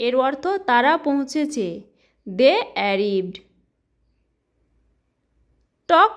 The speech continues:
properly এর অর্থ সঠিকভাবে কথা বলুন। Talk properly। At last এর অর্থ অন্তত। At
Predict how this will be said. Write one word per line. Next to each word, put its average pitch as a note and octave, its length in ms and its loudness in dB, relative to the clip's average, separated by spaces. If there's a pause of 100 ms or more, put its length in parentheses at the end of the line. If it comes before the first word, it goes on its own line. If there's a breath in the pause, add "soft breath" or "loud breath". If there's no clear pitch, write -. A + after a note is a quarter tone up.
(160)
properly A3 680 -2 (560)
এর B3 80 2 (140)
অর্থ C4 200 -4 (680 soft breath)
সঠিকভাবে E4 680 -2 (160)
কথা A3+ 280 0 (160)
বলুন। F3+ 340 -2 (340)
Talk E4 260 2 (180)
properly। G3+ 680 -2 (1700)
At F4 100 -2 (200)
last F#3+ 340 0 (640)
এর A#3 80 -6 (240)
অর্থ C4 220 -6 (760 loud breath)
অন্তত। E4 440 0 (840)
At F4 100 -2